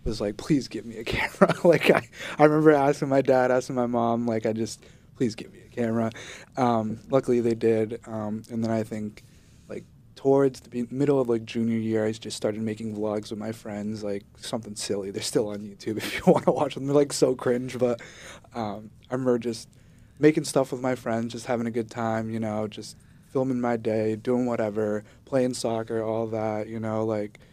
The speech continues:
just capturing it all. And then, um,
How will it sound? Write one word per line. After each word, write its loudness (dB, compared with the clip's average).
just -8
capturing 2
it 4
all. 2
And -2
then, -2
um, -10